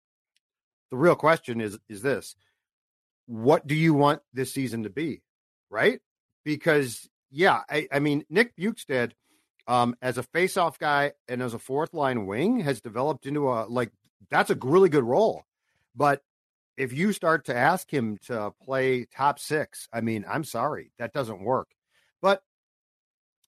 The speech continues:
this really, and, and, I mean, this is, Dex, this is the question w-, that we don't know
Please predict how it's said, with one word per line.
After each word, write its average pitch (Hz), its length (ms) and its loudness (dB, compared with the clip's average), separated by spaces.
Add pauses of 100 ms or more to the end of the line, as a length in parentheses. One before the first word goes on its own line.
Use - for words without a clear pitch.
this 165 240 0
really, 185 460 4
and, 151 200 -4
and, 143 200 -2
I 139 40 -6
mean, 143 160 -2
this 151 220 -4
is, 196 160 -2
Dex, 156 340 -6
this 143 140 -8
is - 80 -14
the - 80 -14
question 170 460 -2
w-, 147 160 -2 (100)
that 123 200 -2
we 127 220 -6
don't 147 340 -2
know 147 300 -2